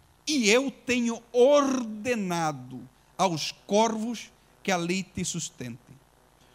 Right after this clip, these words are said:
Foi, pois, e fez conforme a palavra do Senhor, porque foi e habitou junto ao ribeiro de Querite, que está diante do Jordão. E os corvos lhe traziam pão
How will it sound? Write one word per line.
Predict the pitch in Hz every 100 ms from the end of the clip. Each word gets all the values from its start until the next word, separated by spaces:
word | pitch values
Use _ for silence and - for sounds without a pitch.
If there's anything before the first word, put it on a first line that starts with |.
| _ _
Foi, | -
pois, | 127 180 254 220
e |
fez | 214 226 233
conforme | - 214 220 226
a | 220
palavra | 208 208 214
do | 214
Senhor, | - 196 196 233
porque | 226 202 185
foi | 185 - 202 220
e | 214 202
habitou | 196 180 - 214
junto | 190 208 196
ao | 202 190 180 170 165 151
ribeiro | 165 165 220 233
de | 220
Querite, | 220 208 160 - - _ _ _ _ _ _ _ _ _ _ _ _
que | 139
está | 135 165
diante | 165 156 175 175
do | 180
Jordão. | 175 190 160 135 123 - _ _ _
E | 160
os | 208 -
corvos | - 214 233 180 160 - - _ _
lhe | 135 156
traziam | 160 151 143 180 175 165 -
pão | - 214 254